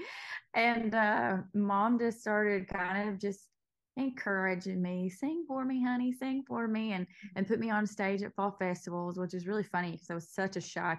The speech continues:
kid. I was the kid, like, hiding under the tables. I did not want any attention at all. Um, but she encouraged me in a way that didn't push me. It just, um, I started to love it, and I got involved in the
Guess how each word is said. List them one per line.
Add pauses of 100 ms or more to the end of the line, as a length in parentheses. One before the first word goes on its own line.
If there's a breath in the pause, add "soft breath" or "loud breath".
kid.
I
was
the
kid,
like,
hiding
under
the
tables.
I
did
not
want (120)
any
attention (100)
at
all. (480 soft breath)
Um, (160)
but
she
encouraged
me
in
a
way
that
didn't (440)
push
me.
It
just,
um, (760)
I
started
to
love
it,
and
I
got
involved
in
the